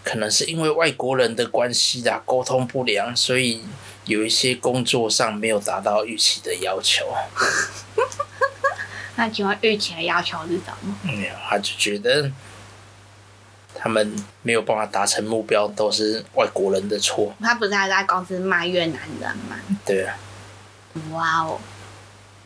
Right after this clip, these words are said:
Speaker 2: 可他农民该都跟大家表现得很好欸。那马库罗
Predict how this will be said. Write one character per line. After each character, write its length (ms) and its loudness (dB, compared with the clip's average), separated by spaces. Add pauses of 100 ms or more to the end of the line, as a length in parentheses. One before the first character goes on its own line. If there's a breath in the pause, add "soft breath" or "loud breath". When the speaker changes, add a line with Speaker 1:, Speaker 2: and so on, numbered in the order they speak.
(1700)
Speaker 2:
可 180 -2
他 140 6
农 200 2
民 160 2
该 200 2
都 160 4
跟 200 0
大 140 0
家 160 2
表 240 -8
现 220 2
得 100 -2
很 180 -4 (120)
好 180 -6
欸。 240 -8 (3750)
那 140 4
马 220 2
库 200 2
罗 160 4